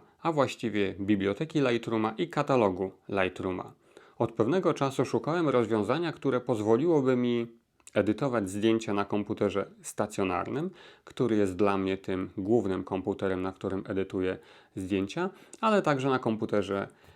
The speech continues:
przenośnym. No wiecie, jak to jest. Czasami jesteście gdzieś poza domem, wiecie, że będziecie mieli chwilę wolnego czasu i chcielibyście go wykorzystać na przykład na taką wstępną selekcję waszych plików.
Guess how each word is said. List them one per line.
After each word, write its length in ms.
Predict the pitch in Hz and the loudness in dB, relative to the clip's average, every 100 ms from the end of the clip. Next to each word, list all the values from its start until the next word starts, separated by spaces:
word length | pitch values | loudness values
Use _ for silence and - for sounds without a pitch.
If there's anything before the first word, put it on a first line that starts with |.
| _ _ _ - | _ _ _ -14
przenośnym. 760 | - 107 98 95 - - - - _ _ _ _ _ - | -4 -2 -2 -4 -8 -12 -14 -20 _ _ _ _ _ -8
No 360 | 156 190 202 156 | -2 2 4 4
wiecie, 260 | 113 110 | 4 4
jak 180 | 98 95 | 0 0
to 100 | 110 | -2
jest. 200 | 113 113 | -4 -4
Czasami 460 | - 113 104 107 90 | -4 -2 -2 0 0
jesteście 500 | 104 - 131 - 107 | 0 -2 -2 0 -2
gdzieś 240 | 101 110 | -2 -4
poza 340 | - 104 92 87 | -4 -2 -2 -2
domem, 460 | 98 120 135 - - | -4 -2 -4 -8 -6
wiecie, 320 | 101 127 123 | -2 0 0
że 120 | 101 | 0
będziecie 360 | 95 98 107 104 | 0 0 -2 -2
mieli 200 | 98 98 | -2 -4
chwilę 300 | - 113 98 | -4 -2 0
wolnego 400 | 95 92 92 95 | -2 -2 -2 -4
czasu 420 | 170 170 139 131 - - - | -4 -4 -2 -4 -6 -12 -6
i 80 | 208 | -6
chcielibyście 720 | - 220 123 113 117 - 110 | -2 -2 0 0 0 -2 0
go 180 | 101 95 | 0 0
wykorzystać 640 | 98 101 95 110 110 - | -2 -2 -2 -2 -4 -4
na 80 | 95 | -6
przykład 240 | - 98 | -4 -4
na 120 | 95 | -4
taką 580 | 101 95 95 92 95 101 - _ _ _ | -4 -6 -6 -6 -6 -8 -14 _ _ _
wstępną 760 | - - 104 101 - 101 101 110 - | -14 -4 -2 -2 -2 -2 -2 -6 -14
selekcję 680 | - - 131 101 - - 90 | -8 -2 0 -2 -4 -6 -4
waszych 500 | 92 - 104 - - _ _ | -4 -6 -10 -12 -18 _ _
plików. 600 | 131 104 - - - | -6 -4 -6 -12 -14